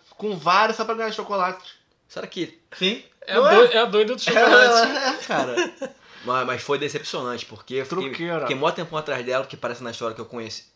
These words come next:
Speaker 2: que eu conheci ela e já, ela, já fiquei com ela, não, eu tive que conversar muito, correr atrás, não sei o quê. Aí depois, finalmente, que eu fico com a, com a garota, vou lá dar um presente. Um filho da puta vai lá, dá o mesmo presente,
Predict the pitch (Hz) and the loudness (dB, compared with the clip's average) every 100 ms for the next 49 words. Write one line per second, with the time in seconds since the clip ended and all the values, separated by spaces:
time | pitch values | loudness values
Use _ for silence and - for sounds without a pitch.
0 | _ 110 107 101 113 - 104 110 110 104 | _ -16 -16 -12 -12 -8 -8 -6 -6 -8
1 | 101 101 98 95 110 110 117 - 113 135 | -10 -10 -10 -12 -18 -14 -14 -12 -8 -8
2 | 120 131 - 113 - 110 _ _ - 113 | -6 -8 -10 -16 -20 -20 _ _ -16 -14
3 | 98 139 113 107 135 127 - 110 _ _ | -10 -8 -8 -8 -8 -10 -12 -18 _ _
4 | _ _ 110 120 - 117 120 120 113 117 | _ _ -8 -8 -6 -8 -8 -10 -12 -14
5 | - 123 160 - _ _ - 208 214 196 | -12 -10 -10 -14 _ _ -4 -2 -2 -2
6 | 202 240 240 202 196 190 180 185 180 180 | -4 -4 -6 -4 -6 -10 -14 -16 -10 -8
7 | 170 - 165 165 143 165 - - 208 170 | -8 -8 -10 -6 -4 -4 -6 -18 -6 -4
8 | 165 165 175 147 160 254 - - - 190 | -4 -6 -8 -10 -12 -16 -20 -20 -14 -12
9 | 190 - 233 226 185 - - 160 170 156 | -10 -12 -12 -4 -4 -4 -6 -8 -8 -16
10 | - _ _ _ _ _ 196 156 135 135 | -20 _ _ _ _ _ -4 -2 0 -2
11 | 147 - _ _ _ - 190 185 175 220 | -4 -10 _ _ _ -2 0 0 0 -2
12 | 220 156 123 135 156 - | 0 0 -2 -8 -12 -18